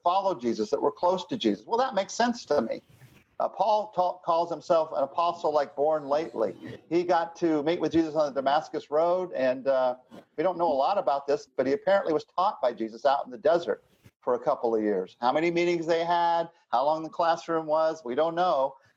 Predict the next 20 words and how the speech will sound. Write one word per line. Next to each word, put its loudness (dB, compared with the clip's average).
but -2
they 2
had 0
at -10
least 0
a -2
few 0
meetings 0
out 0
there 2
where 2
he -2
was -4
taught 0
by 2
Jesus 0
spiritually -2
in 2
his -2
resurrection. -2